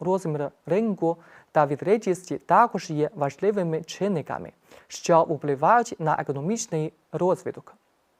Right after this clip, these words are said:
Дев'яносто п'ять з половиною респондентів високо оцінили зусилля Китаю щодо підготовки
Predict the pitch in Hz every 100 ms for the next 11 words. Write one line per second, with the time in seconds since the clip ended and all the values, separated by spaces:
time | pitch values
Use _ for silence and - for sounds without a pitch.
0 | _ _ _ - 156 170 247 254 170 165
1 | 135 160 156 147 - 139 131 123 185 147
2 | 135 135 - - 180 240 202 - 165 -
3 | 143 - 233 240 - 156 - 143 156 139
4 | _ - 135 - 226 220 151 - 151 139
5 | 156 - 170 151 147 139 _ 156 - -
6 | 247 247 170